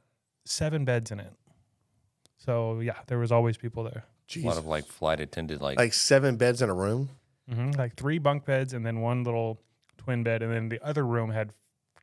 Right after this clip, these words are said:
Speaker 1: two bunk beds. So
Speaker 3: Dude.
Speaker 1: there's four beds in
Speaker 3: Oh,
Speaker 1: it.
Speaker 3: my freaking
Speaker 1: But they,
Speaker 3: God,
Speaker 1: they called
Speaker 3: dude.
Speaker 1: a crash pad.
Speaker 3: Can
Speaker 2: Are,
Speaker 3: you
Speaker 2: are we
Speaker 3: imagine?
Speaker 2: talking about
Speaker 3: Hey.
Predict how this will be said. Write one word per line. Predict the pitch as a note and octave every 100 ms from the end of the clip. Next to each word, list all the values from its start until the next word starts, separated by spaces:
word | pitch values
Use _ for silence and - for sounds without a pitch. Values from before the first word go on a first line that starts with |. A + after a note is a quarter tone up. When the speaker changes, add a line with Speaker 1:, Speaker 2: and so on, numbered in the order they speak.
| _
Speaker 1:
two | - C3
bunk | A#2 G#2+ G#2
beds. | G#2+ G#2
So | A2+
Speaker 3:
Dude. | A2 F2+
Speaker 1:
there's | A2
four | - A#2+
beds | A2 C3+
in |
Speaker 3:
Oh, | D3+ E3+ F3+
Speaker 1:
it. | -
Speaker 3:
my | A#2+ A2+ G2 G2
freaking | - - C#3 C#3 C#3+
Speaker 1:
But | B2+
they, | G#2+
Speaker 3:
God, | F#2+ F2+
Speaker 1:
they | F2
called | G2+ C3+
Speaker 3:
dude. | C#3+
Speaker 1:
a | -
crash | F3+ E3
pad. | - F#2
Speaker 3:
Can | G#2+ C#3
Speaker 2:
Are, |
Speaker 3:
you | E3+ G3+
Speaker 2:
are |
we | A2+
Speaker 3:
imagine? | F#2+ G2+ G#2+
Speaker 2:
talking | G2
about | F#2+ C#2 C2+
Speaker 3:
Hey. | -